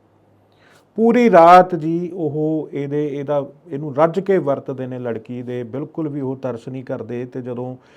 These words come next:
ਸਵੇਰ ਹੁੰਦੀ ਆ, ਲੜਕੀ ਨੂੰ ਥੋੜ੍ਹੀ ਜਿਹੀ ਹੋਸ਼ ਆਉਂਦੀ ਆ ਤੇ ਇੰਨੇ ਬੰਦਿਆਂ ਨੂੰ ਇਕੱਠਾ ਦੇਖ ਕੇ ਉਹ ਚੀਕਦੀ ਆ, ਬਹੁਤ ਜ਼ਿਆਦਾ ਰੌਲਾ ਪਾਉਂਦੀ ਆ ਤੇ ਉੱਚੀ ਉੱਚੀ ਰੋਂਦੀ ਆ ਤੇ ਕਹਿੰਦੀ ਆ ਕਿ "ਮੈਨੂੰ ਪਾਣੀ ਦਿਓ।"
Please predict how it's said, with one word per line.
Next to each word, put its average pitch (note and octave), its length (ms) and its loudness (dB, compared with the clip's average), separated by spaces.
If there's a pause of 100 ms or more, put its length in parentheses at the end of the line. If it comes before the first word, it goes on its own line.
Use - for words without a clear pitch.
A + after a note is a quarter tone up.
(120)
ਸਵੇਰ D3+ 480 2
ਹੁੰਦੀ B2+ 360 -4
ਆ, B2+ 100 -2
ਲੜਕੀ B2+ 360 -6
ਨੂੰ C3 120 -10
ਥੋੜ੍ਹੀ B2+ 260 -10
ਜਿਹੀ B2+ 120 -10
ਹੋਸ਼ B2+ 460 -6
ਆਉਂਦੀ B2 320 -8
ਆ A#2+ 200 -2
ਤੇ C3+ 360 -8 (280)
ਇੰਨੇ D#3+ 260 0
ਬੰਦਿਆਂ C#3+ 300 -2
ਨੂੰ C#3+ 100 -6
ਇਕੱਠਾ C#3 320 -6
ਦੇਖ A#2+ 240 -6
ਕੇ D3+ 120 -10
ਉਹ D3 60 -6
ਚੀਕਦੀ D#3+ 600 -4
ਆ, A#2+ 140 0
ਬਹੁਤ C3+ 300 -2
ਜ਼ਿਆਦਾ D3 240 0
ਰੌਲਾ B2+ 340 2
ਪਾਉਂਦੀ B2 400 -6
ਆ A#2 240 -4 (400)
ਤੇ C#3 140 -4
ਉੱਚੀ F3 260 -4
ਉੱਚੀ F#3 280 -2
ਰੋਂਦੀ D#3+ 380 0
ਆ B2 160 2 (500)
ਤੇ - 60 -10
ਕਹਿੰਦੀ F#3 300 0
ਆ G3 100 4
ਕਿ F#3+ 200 0
"ਮੈਨੂੰ F3+ 260 -2
ਪਾਣੀ E3 400 0
ਦਿਓ।" B2 300 -6